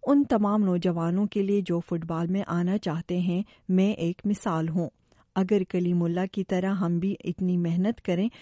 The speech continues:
تو ہم بھی اپنے ملک کا نام روشن کر سکتے ہیں،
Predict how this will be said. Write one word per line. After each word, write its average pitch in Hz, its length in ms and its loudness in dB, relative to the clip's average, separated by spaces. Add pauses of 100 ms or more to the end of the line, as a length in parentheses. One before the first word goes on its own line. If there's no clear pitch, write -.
(220)
تو 262 220 4
ہم 269 120 4
بھی 294 160 2
اپنے 226 280 0
ملک 175 280 0
کا 190 120 0
نام 175 280 0
روشن 175 340 -2
کر 190 180 -2
سکتے 165 420 -8
ہیں، 175 200 0